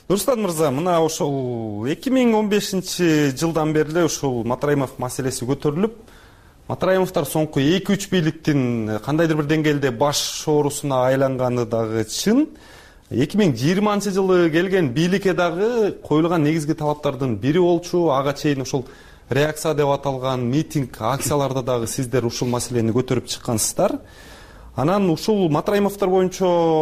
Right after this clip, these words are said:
соңку аракеттерди, ошол бийликтин коррупцияга каршы күрөш жүргүзүүдөгү маанайын көрсөтүп жатат деп айтсак болобу? Анан негизи эле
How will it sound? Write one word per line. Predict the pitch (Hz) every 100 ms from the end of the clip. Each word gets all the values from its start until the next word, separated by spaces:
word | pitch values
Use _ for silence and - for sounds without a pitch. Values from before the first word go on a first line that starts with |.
| 147 135
соңку | 131 190 196 165
аракеттерди, | 170 175 175 - 170 214 269
ошол | - 156 113
бийликтин | 123 165 202 202 160
коррупцияга | 160 165 165 175 160 139
каршы | 151 - 131
күрөш | 147 180 -
жүргүзүүдөгү | - 143 143 139 139 135 131 127 123 113
маанайын | 107 107 139 147 139 131 117
көрсөтүп | 107 131 - 139 117
жатат | 135 - -
деп | - - 123
айтсак | - 151 -
болобу? | 226 247
Анан | 120 95 - - -
негизи | 180 240
эле | 247